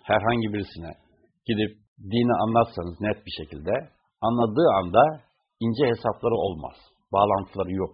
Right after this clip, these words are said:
çünkü. Eğer Allah'ın ayetleri onlara doğru bir şekilde anlatılırsa özgür anlayışlarıyla ve sürekli yakarışlarıyla birlikte oldukları Allah ile ilişkilerini daha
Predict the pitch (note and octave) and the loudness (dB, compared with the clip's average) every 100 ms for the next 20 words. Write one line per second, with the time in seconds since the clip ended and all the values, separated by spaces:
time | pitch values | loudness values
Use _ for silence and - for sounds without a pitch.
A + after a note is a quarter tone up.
0 | - - - - _ _ _ _ - A#3+ | -10 -20 -20 -20 _ _ _ _ 6 8
1 | A#3 D#3 - _ - A2+ A#2+ A#2 D3 F3 | 8 6 -6 _ 0 2 6 6 6 2
2 | F#2+ A2 A2 - A2 - G2+ G#2 G2 E2+ | 2 4 2 0 -2 0 -2 -2 -2 -2
3 | G2 G2+ D#3+ E3+ C3 G2 F2 E2+ F#2 F#2 | 0 0 0 -2 -6 -6 -4 -2 -2 -6
4 | - D#2 - A#2+ C#3 - _ _ _ _ | -10 -20 -8 -2 -2 -4 _ _ _ _
5 | - A2 G#2 F2+ E3 B2+ G2+ G2 F#2+ F2+ | 0 2 2 0 0 0 0 0 -2 -4
6 | - E2 D#2 F2+ B2 - _ F#2 F#2+ - | -8 -10 -4 0 0 -4 _ -10 -10 -8
7 | A#2 D#3+ - F2 - _ _ F#2+ - F#2+ | -2 -2 -4 -12 -14 _ _ -8 -6 -8
8 | D#2 - D#2 D2 C#2+ G2 G#2+ F#2+ F#2 F#2+ | -10 -12 -14 -12 -6 -4 -4 -6 -8 -4
9 | F3 C#3+ A#2 - A#2+ D3 D3+ _ _ _ | 0 0 0 -2 2 0 -2 _ _ _
10 | _ - G2 G2+ D3 C3+ G2 B2 - A2 | _ 0 0 4 2 2 2 2 2 -2
11 | G#2 G2+ - E2 D#2 E2+ C#3+ - _ _ | -6 -6 -8 -10 -8 -6 -6 -8 _ _
12 | _ - G#2 | _ -8 -6